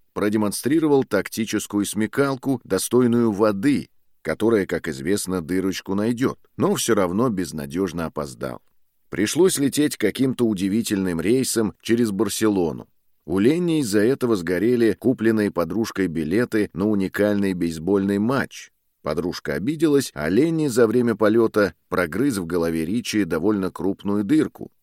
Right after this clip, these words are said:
и до сих пор напоминал о потере с пугающей регулярностью. Отчасти ранний выезд должен был стать местью за повреждённый скальп.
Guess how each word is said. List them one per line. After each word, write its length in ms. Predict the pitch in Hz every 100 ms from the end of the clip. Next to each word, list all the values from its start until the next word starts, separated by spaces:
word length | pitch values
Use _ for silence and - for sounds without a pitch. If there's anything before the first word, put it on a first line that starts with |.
| _
и 100 | -
до 100 | 92
сих 220 | 110 107 -
пор 220 | 170 160
напоминал 640 | 123 98 92 87 127 131
о 160 | - 90
потере 720 | - 76 - 90 113 123 120
с 140 | - -
пугающей 680 | 117 98 87 85 85 - 92
регулярностью. 840 | 85 90 82 69 - 60 - - _ _ _ _ _
Отчасти 640 | 92 95 - 160 165 - 127
ранний 520 | 117 120 117 104 95
выезд 560 | 95 123 135 - - -
должен 500 | 95 135 123 120 107
был 160 | 113 104
стать 400 | - 107 107 85
местью 600 | 98 151 - - - - _ -
за 160 | 87
повреждённый 680 | 95 90 87 71 80 71 80
скальп. 440 | - - 55 -